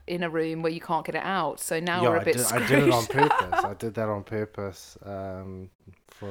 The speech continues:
Speaker 2: our, uh, wonderful landlords.
Speaker 1: Oh, yeah, best wishes to those twats. Anyway, um, <laughs> today, today the Garlics are going to talk you through, uh, getting back on track,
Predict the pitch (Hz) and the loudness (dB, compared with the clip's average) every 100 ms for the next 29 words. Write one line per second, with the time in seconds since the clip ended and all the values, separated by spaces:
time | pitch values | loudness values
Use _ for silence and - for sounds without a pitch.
0 | 98 98 98 98 98 98 92 101 98 - | -8 -8 -8 -8 -8 -8 -8 -8 -8 -10
1 | 92 95 117 95 80 - _ - 196 165 | -8 -6 -6 -8 -14 -20 _ -18 -14 -12
2 | 151 147 147 151 175 180 165 160 - 160 | -10 -10 -10 -12 -12 -8 -8 -8 -6 -6
3 | 151 160 147 143 - 147 147 143 147 - | -6 -8 -8 -8 -8 -8 -6 -6 -6 -10
4 | - 123 117 - - 196 190 156 135 139 | -10 -8 -8 -6 0 2 2 2 0 -6
5 | - - - - 202 214 196 214 220 - | -14 -16 -2 6 6 6 0 -2 0 2
6 | 247 - 233 - - - - - - - | 2 0 -4 -4 -8 -12 -14 -14 -14 -14
7 | - - 202 208 202 202 196 185 170 175 | -14 -12 -4 2 4 6 4 0 -2 0
8 | 170 170 165 - - - 151 160 156 - | 2 2 0 -4 -8 -8 -6 -6 -6 -8
9 | 165 160 - 160 - 147 147 151 147 - | -6 -6 -8 -14 -8 -4 -4 -4 -6 -8
10 | - 151 151 147 - 170 160 156 151 156 | -6 -4 -2 -2 0 0 0 -4 -4 -8
11 | 151 - 135 147 - - | -8 -6 -6 -8 -12 -20